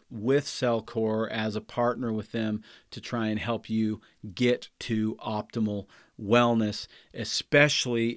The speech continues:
if you feel stuck. If you feel stuck in, you know, "I'm just not getting better, even though I've cleaned up my diet, even though I'm exercising, even though I'm, you know, not using chemicals anymore, even though I've gotten off of these pharmaceuticals," whatever it is,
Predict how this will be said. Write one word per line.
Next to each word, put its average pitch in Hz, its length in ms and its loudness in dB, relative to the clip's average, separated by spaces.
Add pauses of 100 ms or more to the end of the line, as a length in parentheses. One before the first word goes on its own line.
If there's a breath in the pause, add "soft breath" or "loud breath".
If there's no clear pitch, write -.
if 117 200 -6
you 117 80 0
feel 113 260 0
stuck. 101 440 -6
If 110 180 -12
you 107 80 -6
feel 123 240 2
stuck 117 380 -2
in, 107 540 -4
you 120 120 -10
know, 110 120 -8
"I'm 113 200 -8
just 131 400 -2
not 117 160 -6
getting 113 240 0
better, 110 260 -2
even 113 200 -4
though 110 100 -4
I've 104 120 -8
cleaned 117 220 -4
up 110 80 -4
my 113 140 -6
diet, 110 460 -2
even 113 180 -6
though 117 100 -8
I'm 107 140 -6
exercising, 110 720 -6 (340 loud breath)
even 127 280 -2
though 117 240 0
I'm, 110 360 -2
you 117 140 -6
know, 107 240 -6 (160)
not 117 520 -4
using 117 280 -2
chemicals 113 500 -4
anymore, 110 400 -2
even 117 200 -4
though 117 120 -2
I've 107 120 -4
gotten 113 280 -4
off 110 180 -6
of 113 60 -12
these 107 160 -8
pharmaceuticals," 110 680 -6
whatever 127 420 2
it 117 80 0
is, 117 340 2